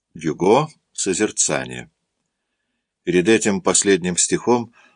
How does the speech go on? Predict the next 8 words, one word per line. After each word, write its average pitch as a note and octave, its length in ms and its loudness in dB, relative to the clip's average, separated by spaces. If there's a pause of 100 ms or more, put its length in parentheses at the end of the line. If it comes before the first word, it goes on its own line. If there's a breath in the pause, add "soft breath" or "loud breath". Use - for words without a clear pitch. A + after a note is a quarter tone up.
(140 soft breath)
автор G2 420 -4
перечисляет F2 760 0
безобразие F#2 800 -2 (520 soft breath)
и G#2+ 180 2
несправедливости F#2 1040 0
жизни D#2+ 560 -4 (340 soft breath)
на D2 180 -10
земле. C2+ 440 -8